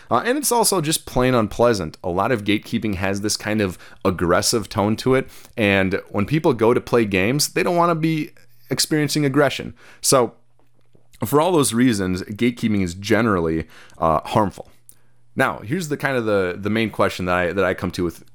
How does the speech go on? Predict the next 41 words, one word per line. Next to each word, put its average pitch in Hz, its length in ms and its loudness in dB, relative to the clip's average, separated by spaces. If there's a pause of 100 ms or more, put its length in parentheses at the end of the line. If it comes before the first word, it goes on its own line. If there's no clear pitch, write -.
conversations 87 640 -4
like 76 180 -4
this 78 200 -6
is, 95 100 -6
like, 90 140 -2
how - 140 -2
do 160 60 -4
you 143 60 -4
fix - 300 -6
it, 101 80 -4
or 90 80 -4
how 127 140 -2
do 127 80 -4
you 110 120 0
avoid 85 380 -4
gatekeeping? 82 640 -4 (340)
Uh, 101 180 2
and 117 140 -4
I'll 156 120 -2
take 151 180 -4
a 117 60 -4
look 107 180 -2
at 107 80 -8
this 98 160 -4
through 90 200 -8
two 147 200 2
lenses. 90 500 -2
I'll 87 120 -6
th-, - 160 -14
do 101 80 -2
it 92 100 -4
through 82 140 -6
a - 40 -6
personal 156 440 -2
lens 147 320 -4 (220)
and 101 120 0
then 101 80 2
through 98 160 -2
an 87 60 -2
external 80 440 -4
lens. 53 300 -4